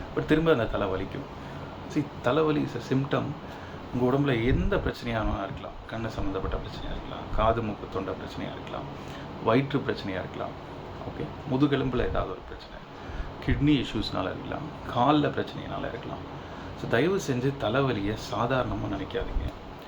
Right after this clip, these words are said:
தலைவலியை லாங் டேர்மா ட்ரீட் பண்ண முடியல அப்படின்னா, that could be leads to a major reasons like cancers. So, தயவு செஞ்சு, ஆ, தலைவலிக்குது அப்படின்னா, இந்த நாலு டாக்டரை நம்ம ரெகுலரா பார்க்கணும். கம்ப்ளீட்டா அவங்களோட ஒப்பீனியன்ஸ் வேணும்.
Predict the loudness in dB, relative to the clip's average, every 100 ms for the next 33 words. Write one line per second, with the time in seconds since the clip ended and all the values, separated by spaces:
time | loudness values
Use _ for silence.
0 | -14 -14 -4 0 2 4 4 4 2 4
1 | 6 6 4 2 4 0 -4 -6 -2 -2
2 | 0 0 0 -2 -2 0 2 0 -2 -10
3 | -10 -10 -6 -4 -4 -2 -2 -2 -6 -4
4 | -4 0 0 0 -2 -2 0 0 2 2
5 | 4 2 2 0 -2 -4 -6 -4 0 0
6 | -2 -4 -4 -4 -4 -6 -8 -12 -12 -10
7 | -10 -10 -10 -6 2 2 4 0 0 -2
8 | -2 -2 -6 -10 -12 -10 -10 -10 -10 -10
9 | -10 -6 -4 -6 -6 -10 2 4 6 4
10 | 0 -2 -2 -4 -6 -6 -8 -10 -10 -10
11 | -10 -4 2 4 6 4 2 0 0 0
12 | 0 -2 -2 0 0 0 -2 -4 -12 -12
13 | -14 -14 -14 -12 -10 -4 -2 0 0 0
14 | 0 0 -2 -2 -2 -2 -2 -2 -4 -4
15 | -8 -10